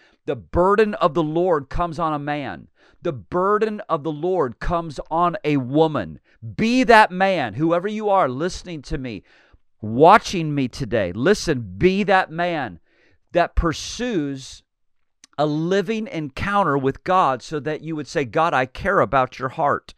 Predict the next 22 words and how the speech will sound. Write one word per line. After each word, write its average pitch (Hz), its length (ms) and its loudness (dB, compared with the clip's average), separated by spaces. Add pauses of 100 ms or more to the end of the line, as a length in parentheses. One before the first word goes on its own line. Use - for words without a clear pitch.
(400)
I 143 180 2
care 240 380 2
about 135 420 0
what 123 340 -2
burdens 160 480 -2
you. 117 140 -4
I 139 140 0
care 214 380 -6
about 131 320 0
what 127 260 -2
grieves 131 400 -2
you." 101 100 -6
We're 123 140 -2
gonna 160 100 -6
go 160 140 0
deeper 143 420 -2
into 147 180 -4
that. 92 280 -6
But 113 100 -8
listen 175 380 -4
to 147 100 -10
this. 101 300 -10